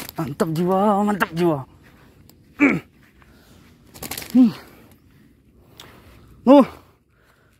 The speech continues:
Woi. Alhamdulillah. Waduh, nggak kena mulut, coy. <laughs> Kena pipi, Pak. Nah, memang rezeki itu nggak kemana, ya kan? Mulut nggak makan, pipi yang makan. Nah,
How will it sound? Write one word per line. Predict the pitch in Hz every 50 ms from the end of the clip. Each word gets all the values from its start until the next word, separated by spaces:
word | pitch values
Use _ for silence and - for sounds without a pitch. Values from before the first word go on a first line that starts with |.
| _ -
Woi. | 214 247 254 202 151 160 - - _ _ _ _ _ _ _ _ _ _ _ _ _ _ _ _ _ _ _
Alhamdulillah. | - 190 202 208 202 180 165 185 180 170 170 170 165 147 143 - - _ _ _ _ _ _ _ _ _ _ _ _ _ _ _ _ _ _ _ _ _ _ - _ -
Waduh, | 196 233 240 247 262 254
nggak | 240 208 170 143 185
kena | 196 202
mulut, | 208 233 269 - 240 226 - -
coy. | - 220 - 208 170 - 214 - _ _ - - - - 285 - _ _ _ - 262 - - 480 494
<laughs> | - - 508 480 - 381 330 - _ 320 339 - 320 294 262 - _ _ _
Kena | - 185 208 226 190 -
pipi, | - 294 294 226 - 254 -
Pak. | 208 214 226 - 277 277 - _ _ _ _ _ - - 302 320 302 285 240 -
Nah, | 233 247 247 214 185 - - _ _ _ _ _ _ - - - _ _ _ -
memang | 147 156 165 165
rezeki | 175 170 160 147 165 147 170 170
itu | 151 175
nggak | 175 165 -
kemana, | - 165 180 185 170 156 170 175
ya | 165 147 135 127 127
kan? | 147 160 151 _ _ _ _ _ _ _ _ _ _ _ - 208
Mulut | 220 233 233
nggak | 208 240 233
makan, | 240 247 240 226 262 269 262
pipi | 247 233 226 214 - 285
yang | 254 220 180
makan. | 160 143 139 131 127
Nah, | 151 143 135